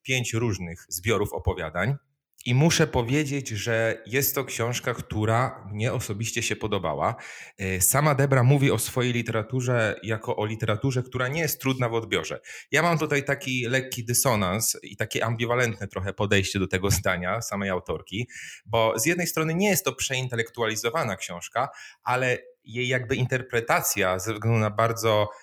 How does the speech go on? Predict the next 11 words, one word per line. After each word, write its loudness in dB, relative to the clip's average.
szerokie 2
motywy, 0
jakie -2
są -4
w -16
niej -6
podejmowane, 2
jest 2
czasami 2
dosyć 0
problematyczna. -2